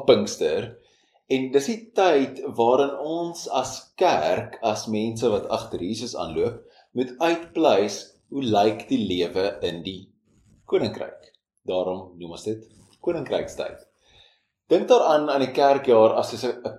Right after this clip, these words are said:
kaart vir spiritualiteit. 'n Kaart help jou om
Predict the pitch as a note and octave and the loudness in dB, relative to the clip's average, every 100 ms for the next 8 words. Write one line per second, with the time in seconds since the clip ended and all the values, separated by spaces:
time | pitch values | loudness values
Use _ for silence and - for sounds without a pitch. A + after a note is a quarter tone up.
0 | - E3+ C3 D2+ C2+ - - - _ - | 0 4 6 4 -4 -12 -20 -20 _ 2
1 | G#2 F2 - A2+ - - F2 - - - | 4 2 4 4 4 -4 -8 -8 -10 -14
2 | - _ _ _ _ _ - - D3 C#3 | -20 _ _ _ _ _ -18 2 8 8
3 | A2 G#2 G#2+ B2 A2+ G#2+ | 8 4 4 6 6 6